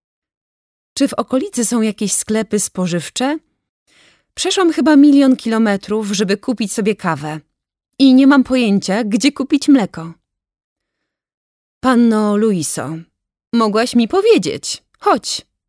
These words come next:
Zaprosił mnie gestem za swoją recepcję, otworzył drzwi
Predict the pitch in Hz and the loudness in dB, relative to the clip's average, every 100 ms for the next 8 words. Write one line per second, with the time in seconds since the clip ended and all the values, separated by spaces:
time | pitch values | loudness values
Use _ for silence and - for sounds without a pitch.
0 | _ _ _ _ 170 180 240 262 196 175 | _ _ _ _ -6 -4 -4 -4 -2 0
1 | 156 143 185 247 - 226 185 156 - 185 | 0 -2 -4 -6 -6 -2 -2 -2 -4 -4
2 | 170 151 143 - 127 - 208 277 _ _ | -4 -4 -6 -8 -12 -10 -8 -8 _ _
3 | 214 - 311 240 202 147 139 143 170 | -10 -6 -4 -2 -2 -4 -8 -8 -8